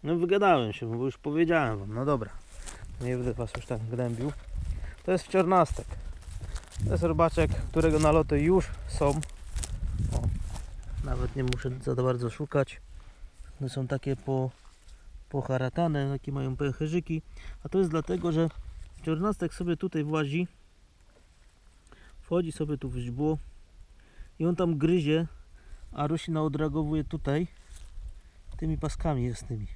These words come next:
Po prostu jest zaburzona, e, e, przesyłanie soków, jak to się mówi, tak? Odcina nam roślinę od środka.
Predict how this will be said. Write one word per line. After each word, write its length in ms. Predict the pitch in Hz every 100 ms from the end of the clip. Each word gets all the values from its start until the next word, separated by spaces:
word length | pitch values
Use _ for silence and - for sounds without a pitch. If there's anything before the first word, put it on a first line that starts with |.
| - - - - - - - -
Po 60 | -
prostu 300 | 151 - 139
jest 100 | 131
zaburzona, 600 | 147 160 151 156 151 151 - - - - - - - - -
e, 40 | 123
e, 760 | 120 127 135 131 127 127 123 - - - 143 123 127 123 - -
przesyłanie 540 | - 143 151 151 156
soków, 340 | - 185 123
jak 100 | 113
to 80 | -
się 120 | -
mówi, 140 | 101 104
tak? 260 | 123 - - - - - - -
Odcina 440 | 143 - 170 156
nam 160 | 151 147
roślinę 460 | 135 160 127 101 - -
od 160 | - -
środka. 420 | 147 123 -